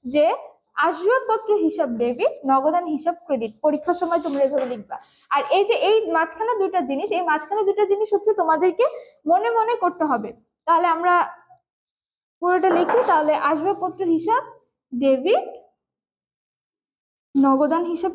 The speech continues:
কি হবে? ক্রেডিট হবে। ঠিক আছে, হয়ে গেল আমাদের আসবাবপত্র হিসাব ডেবিট, নগদান হিসাব ক্রেডিট। এইভাবে হচ্ছে তোমরা সহজেই, আহ, ডেবিট ক্রেডিট নির্ণয় করতে পারবা।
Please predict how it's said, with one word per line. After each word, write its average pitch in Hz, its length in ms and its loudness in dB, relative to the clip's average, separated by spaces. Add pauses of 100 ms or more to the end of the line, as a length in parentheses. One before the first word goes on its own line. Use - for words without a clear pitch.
কি 370 60 2
হবে? 370 440 0 (1300)
ক্রেডিট 254 420 0
হবে। 247 200 -8 (1200)
ঠিক 349 100 4
আছে, 403 220 2
হয়ে 320 360 2
গেল 262 140 2
আমাদের 247 380 0
আসবাবপত্র 302 460 0
হিসাব 381 260 2
ডেবিট, 339 400 0
নগদান 285 340 0
হিসাব 320 340 -2 (140)
ক্রেডিট। 254 300 0 (560)
এইভাবে 494 480 2
হচ্ছে 508 220 0
তোমরা 381 240 0
সহজেই, 370 440 2 (360)
আহ, 294 280 2
ডেবিট 311 240 0
ক্রেডিট 415 300 -2
নির্ণয় 330 220 -2
করতে 302 240 -6
পারবা। 233 360 -6